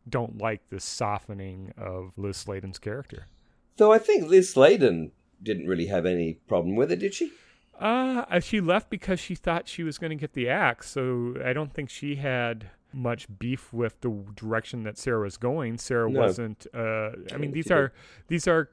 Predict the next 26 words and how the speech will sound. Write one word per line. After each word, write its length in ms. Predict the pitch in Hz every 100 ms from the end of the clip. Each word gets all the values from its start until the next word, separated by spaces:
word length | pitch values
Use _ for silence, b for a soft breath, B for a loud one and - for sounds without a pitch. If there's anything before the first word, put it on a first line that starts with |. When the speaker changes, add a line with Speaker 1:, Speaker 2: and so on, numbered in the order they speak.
| -
Speaker 1:
cartoon 560 | - 170 - 165 156 147
type 320 | 160 139 -
characters. 640 | - 143 147 - 104 -
They 100 | 127 123
Speaker 2:
Yeah. 60 |
Speaker 1:
don't 300 | 127 127 127
do 160 | 143 135
a 40 |
lot 200 | 117 117
of 80 | 113
character 400 | - 120 113 117
development 640 | 104 117 147 151 110 104
in 60 | 107
the 100 | 101
classic 480 | - 107 104 113 -
era, 520 | 117 107 107 104 104 - - -
aside 500 | 113 117 107 113 113
from 220 | - 104
a 60 | 98
few 180 | 113
exceptions. 840 | 101 - 143 - - 98 92 - - b b b
Speaker 2:
Yeah. 240 | 123 101 98 -
Speaker 1:
They're, 440 | 160 - 123 113
they're 180 | 113 120
become 340 | 113 - 120 117
archetypes, 760 | 135 143 127 110 110 - -